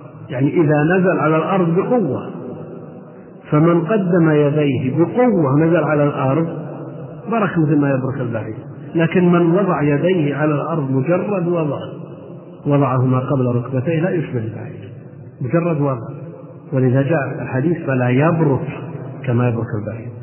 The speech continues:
وليضع يديه قبل ركبتيه". يعني فرق بين أن تضع المصحف على الأرض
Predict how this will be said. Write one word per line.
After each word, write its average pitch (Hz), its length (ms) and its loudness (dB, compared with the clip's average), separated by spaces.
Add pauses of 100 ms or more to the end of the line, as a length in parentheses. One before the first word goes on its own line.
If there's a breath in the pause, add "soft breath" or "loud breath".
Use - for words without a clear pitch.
(160)
وليضع 208 600 2
يديه 160 520 2
قبل 127 160 -2
ركبتيه". - 520 -6 (320)
يعني 170 160 4
فرق 202 360 2
بين 147 260 2
أن 170 420 0 (760)
تضع 151 280 2
المصحف 139 600 0
على 131 180 0
الأرض 151 360 -2